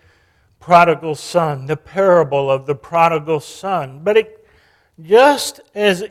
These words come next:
easily could be called the parable of the foolish father.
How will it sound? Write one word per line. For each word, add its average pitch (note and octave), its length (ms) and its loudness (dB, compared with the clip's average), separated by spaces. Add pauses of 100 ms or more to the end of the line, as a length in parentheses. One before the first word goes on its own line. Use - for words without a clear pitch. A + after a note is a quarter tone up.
(100)
easily F3 580 -4
could F3+ 240 -4
be F#3+ 100 -2
called G3+ 380 -2
the F#3+ 100 -4
parable B3+ 960 2 (380)
of G3 580 4 (300)
the G3+ 180 0
foolish D#3+ 920 -4 (1300)
father. A3 420 -12